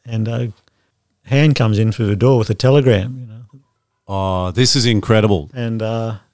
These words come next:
Speaker 1: it says, uh, "Hi, Terry, brother here, Gary, ring as soon as possible."
Speaker 2: So they find you
Speaker 1: Yeah.
Speaker 2: in a combi van
Speaker 1: In
Speaker 2: at
Speaker 1: a car park.
Speaker 2: Mundaka.
Speaker 1: Yeah, in a, like, a little fishing village in Mundaka.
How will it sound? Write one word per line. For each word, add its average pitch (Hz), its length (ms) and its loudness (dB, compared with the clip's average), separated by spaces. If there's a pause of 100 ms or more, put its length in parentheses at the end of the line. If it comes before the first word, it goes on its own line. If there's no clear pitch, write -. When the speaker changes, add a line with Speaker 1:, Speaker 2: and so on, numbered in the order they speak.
(140)
Speaker 1:
it - 40 -20
says, 113 340 -2
uh, 107 380 -2 (680)
"Hi, 120 120 0
Terry, 120 320 2
brother 110 280 2
here, 117 140 2
Gary, 123 580 0 (340)
ring 117 340 0
as 113 80 -12
soon 117 220 -2
as 110 80 -4
possible." 120 480 -6 (560)
Speaker 2:
So - 160 0
they 131 160 2
find 160 500 -2
you 110 420 0
Speaker 1:
Yeah. 151 140 4
Speaker 2:
in 147 80 4
a 165 40 0
combi 139 420 -2
van 92 380 -2
Speaker 1:
In 98 120 -10 (180)
Speaker 2:
at 127 100 0
Speaker 1:
a 127 60 -2
car 135 280 2
park. 104 280 0
Speaker 2:
Mundaka. 71 240 -8
Speaker 1:
Yeah, 131 220 -6
in 123 280 -8
a, 113 100 -6
like, 110 220 -6
a 143 60 -12
little 131 200 -2
fishing 127 340 -6
village 98 280 -10
in 101 180 -8
Mundaka. 104 540 -12